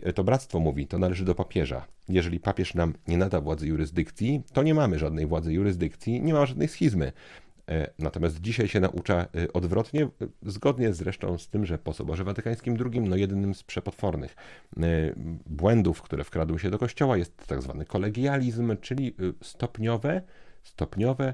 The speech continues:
obdzieranie samego Ojca Świętego z jego najwyższej władzy. Teraz to już zaszło tak daleko, że na tym synodzie o synodalności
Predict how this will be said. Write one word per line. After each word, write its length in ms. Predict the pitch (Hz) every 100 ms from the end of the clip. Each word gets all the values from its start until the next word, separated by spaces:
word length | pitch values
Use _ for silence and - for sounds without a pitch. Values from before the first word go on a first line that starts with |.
| - -
obdzieranie 600 | 85 82 85 87 110 113
samego 400 | 104 85 113 104
Ojca 260 | 104 - 98
Świętego 500 | - 82 78 117 110
z 80 | 87
jego 200 | 110 107
najwyższej 560 | 90 80 110 - 104
władzy. 500 | 87 87 87 - - - -
Teraz 260 | 117 117
to 80 | -
już 100 | 90
zaszło 220 | 87 -
tak 160 | 95 87
daleko, 340 | 82 95 107
że 100 | 95
na 60 | 85
tym 160 | 90 80
synodzie 380 | 80 90 92
o 60 | -
synodalności 760 | - 76 80 90 127 - 117